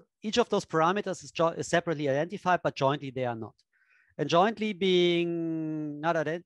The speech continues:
uh, a linear combination not being identified means your Hessian at the mode will be singular because there is one direction that is collinear, and that might show up in a problem like this. And, and that's what I meant with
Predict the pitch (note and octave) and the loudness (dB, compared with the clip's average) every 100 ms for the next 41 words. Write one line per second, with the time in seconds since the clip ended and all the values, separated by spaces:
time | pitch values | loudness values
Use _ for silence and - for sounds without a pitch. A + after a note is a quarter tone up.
0 | - B2+ - _ _ - C3+ G#3+ A3+ F3+ | -12 -12 -14 _ _ -10 -2 0 2 0
1 | F3 D#3+ E3+ D#3+ D#3+ E3 E3+ D3+ C3+ D#3+ | 2 2 0 0 0 0 0 -2 -2 -4
2 | F#3 - F#3 F#3 F3 E3+ F3 - _ _ | -6 -2 0 0 0 -2 -4 -8 _ _
3 | _ _ _ - D3+ D3 - _ _ - | _ _ _ -2 2 2 -2 _ _ -10
4 | D#3+ - E3+ D#3 C3 A#2+ C3+ C3+ C#3+ D3+ | -6 -4 -4 -4 -2 0 -2 -2 -4 -4
5 | - A3 D3+ F#2+ _ _ C3 - C#3 C3 | -2 2 2 0 _ _ -16 -4 2 4
6 | C3+ - C3 B2+ A#2+ A#2+ C3+ C#3+ E3 E3 | 4 0 -4 -4 -6 -4 0 2 0 -2
7 | D#3 C3+ C3+ - E3+ E3+ F3 E3+ D#3+ D3 | 0 0 -2 -4 -4 -2 -2 -2 -2 -2
8 | - - B2+ A#2 A#2+ E3 B3 _ _ _ | -4 -8 -6 -4 -2 -2 -4 _ _ _
9 | _ _ _ - C#3 D#3+ F3 E3+ - - | _ _ _ -8 2 2 4 2 0 2
10 | F3 E3+ F3 D#3+ - D3+ C#3+ C#3 C3 - | 4 4 2 -2 0 0 0 -4 -6 -8
11 | A#2+ - _ _ _ _ _ _ _ _ | -18 -20 _ _ _ _ _ _ _ _
12 | _ _ _ _ _ _ _ _ C3 D#3 | _ _ _ _ _ _ _ _ 0 2
13 | E3 D#3 F3 - E3+ D#3 D3+ D3+ E3 C3 | 2 4 2 4 4 4 4 0 -2 -4
14 | A#2 | -8